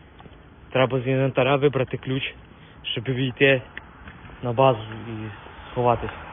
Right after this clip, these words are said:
від цих ублюдків. Та все, фіг мене зловити, я зараз, що думаєте, що я не встигну втекти? Що такі ноги пизди не получають, як кажуть люди.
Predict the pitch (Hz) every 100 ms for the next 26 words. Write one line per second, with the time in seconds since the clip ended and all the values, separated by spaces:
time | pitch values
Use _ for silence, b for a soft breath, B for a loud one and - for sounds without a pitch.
0 | - - - - - - - - - 123
1 | - 113 127 - - 92 - - - -
2 | - - - - - - - - - -
3 | - - - - 165 165 202 175 156 175
4 | 170 160 147 165 160 139 135 131 143 135
5 | - - - - - 160 147 147 135 -
6 | 151 147 147 - 151 151 143 - 170 180
7 | - - - - - - - - 160 156
8 | 151 143 143 151 143 131 139 127 131 107
9 | 110 - 117 104 101 113